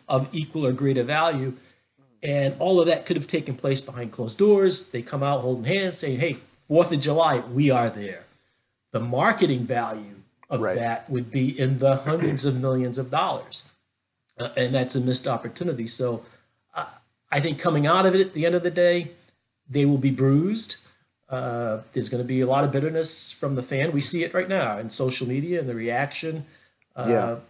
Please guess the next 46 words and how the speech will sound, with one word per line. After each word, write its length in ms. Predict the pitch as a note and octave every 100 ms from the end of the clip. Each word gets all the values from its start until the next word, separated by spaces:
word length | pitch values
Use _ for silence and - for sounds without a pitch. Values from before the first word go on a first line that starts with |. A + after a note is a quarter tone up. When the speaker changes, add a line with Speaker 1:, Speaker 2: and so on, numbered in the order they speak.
| _
Speaker 1:
but 220 | - C3+ -
from 160 | D3
an 100 | C3+
owner's 260 | D#3 G3+ D#3+
perspective, 960 | - C#3 - C#3 C#3+ C#3 C3+ C3+ - - _ _ _ _ C#3
uh, 380 | C3 C3+ B2+ B2+ _ _ _
they 120 | - G3
don't 160 | D3+
really 220 | B2+ A#2+
care 240 | A2+ C3 B2
about 280 | A2 A2+ G#2+
that 320 | A#2 A2+ -
too 160 | -
much, 360 | E3+ C3 B2+ -
because 260 | C3 C3 B2
if 160 | A#2+
they 140 | C#3+ D3
can 180 | C#3
gain 500 | A2+ C3 D3+ C#3+ B2+ - _ _ _
some 240 | - C3 -
economic 540 | D#3 C#3 B2+ D3+ C3+
concessions 640 | - B2 C3+ D3 G#3 G3+
here, 340 | - A3+ B3 A#3 -
that's 220 | B2+ C#3+ -
what 100 | D#3+
it's 80 |
all 140 | F#3 F3
about. 280 | F3 D#3 -
For 100 | C3
them, 200 | F3 G#3
it's 120 | -
a 40 |
business. 520 | B2+ G#3 F3 - - C3+
And, 280 | A#2+ B2 B2 - _ _ -
uh, 240 | B2+ B2+ B2 A#2
they're, 140 | E3
they're 300 | D#3+ - F3
willing 320 | F3+ G3+ G3+ D#3
to 80 | D3
be 300 | D3 D3 C#3
public 380 | - C#3+ C#3
enemy 280 | C#3+ C3+ C3
number 200 | B2+ A#2
one. 300 | G#2+ G2+ F#2 F#2+
They're 140 | D#3
willing 460 | D3+ F3 F3 D3+